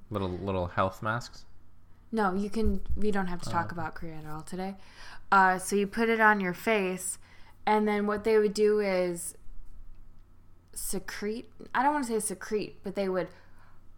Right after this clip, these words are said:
Speaker 2: puff it, 'cause it was, like, hooked up to stuff of, like, women's vagina smells.
Speaker 1: What the fuck?
Speaker 2: Yeah, okay.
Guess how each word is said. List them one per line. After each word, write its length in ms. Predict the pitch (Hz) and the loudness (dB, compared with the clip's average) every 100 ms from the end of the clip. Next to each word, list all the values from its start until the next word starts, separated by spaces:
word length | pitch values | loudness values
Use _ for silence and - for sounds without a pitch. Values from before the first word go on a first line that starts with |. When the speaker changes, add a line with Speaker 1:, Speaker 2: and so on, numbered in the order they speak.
| - - - - - - - | -18 -18 -18 -18 -18 -18 -10
Speaker 2:
puff 600 | - - 254 - - - - - - - - - - - - | -2 4 4 4 -2 -6 -8 -12 -16 -8 -2 0 0 -2 0
it, 300 | 233 240 170 | 2 2 2
'cause 140 | 247 | 4
it 60 | 240 | 6
was, 140 | 233 | 8
like, 140 | 220 202 | 6 6
hooked 240 | - 247 | 4 6
up 140 | 254 233 | 8 6
to 80 | 254 | 2
stuff 520 | - 285 269 - - - - - | 8 8 8 4 -12 -16 -16 -6
of, 160 | - 220 | -2 6
like, 160 | 226 208 | 6 6
women's 480 | 202 220 226 233 214 | 6 6 6 4 0
vagina 680 | 196 185 190 165 196 180 | 0 -2 -2 -2 -2 -4
smells. 760 | 151 - 151 53 - - - - | -6 -8 -8 -10 -12 -14 -18 -16
Speaker 1:
What 100 | - | -8
the 80 | - | -6
fuck? 320 | - 180 - - - - | -4 -6 -8 -18 -14 -8
Speaker 2:
Yeah, 120 | - | -6
okay. 320 | 208 214 202 | -4 -2 -2